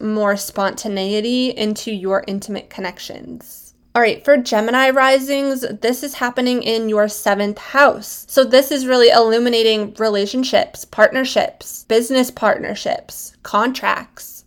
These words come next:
So some of you are having a completion in a relationship.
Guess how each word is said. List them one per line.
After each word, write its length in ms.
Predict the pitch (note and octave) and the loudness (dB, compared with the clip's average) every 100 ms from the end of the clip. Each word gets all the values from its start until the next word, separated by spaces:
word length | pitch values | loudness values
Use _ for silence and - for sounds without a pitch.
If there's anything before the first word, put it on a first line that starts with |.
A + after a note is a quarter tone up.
| _ | _
So 160 | - | -4
some 240 | C4+ C4 C#4 | 0 4 4
of 100 | E4 | 4
you 140 | E4+ | 8
are 80 | D4 | 8
having 320 | C#4 A#3+ B3 | 8 4 2
a 60 | A3+ | -2
completion 680 | A#3+ A3+ A3+ A3 - A#3+ | -4 -6 -4 -4 -2 -2
in 160 | A3+ A3 | 0 -2
a 80 | G#3 | -2
relationship. 920 | G3+ G3 G3 G3 - G#3 - - - | -4 -4 -4 -4 -8 -8 -8 -10 -16